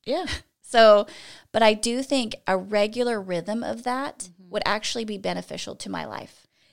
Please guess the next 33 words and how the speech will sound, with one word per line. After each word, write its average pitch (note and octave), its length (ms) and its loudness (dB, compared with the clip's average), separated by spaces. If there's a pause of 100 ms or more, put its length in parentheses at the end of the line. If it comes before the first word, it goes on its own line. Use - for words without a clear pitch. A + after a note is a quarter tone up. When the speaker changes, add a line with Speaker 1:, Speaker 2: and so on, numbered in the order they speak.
(140)
Speaker 1:
Yeah, F#4+ 340 2
because C4+ 340 0
it C#4+ 100 0
helps D4 540 0 (220)
remind A3 800 0 (240)
you F3+ 580 -4
that F3+ 320 2
that F#3+ 200 0
thing A3 160 -4
is G3+ 140 -4
not F#3 180 -4
in G3 140 -4
control G3 340 -4
of E3 120 -4
you, E3 200 -6
that E3+ 220 -4
you G#3 100 -4
actually F3+ 360 -2
do F3 200 -8
have F3+ 240 -4
control F#3 300 -4
of E3 80 -6
it - 100 -6
by F#3 140 2
the G3 80 -4
grace F#3+ 260 -2
of F#3+ 80 -8
God. D3+ 380 -4
You F#3 220 -4
have F#3+ 120 -4
control F#3 380 -6
over E3+ 240 -4
it - 360 -2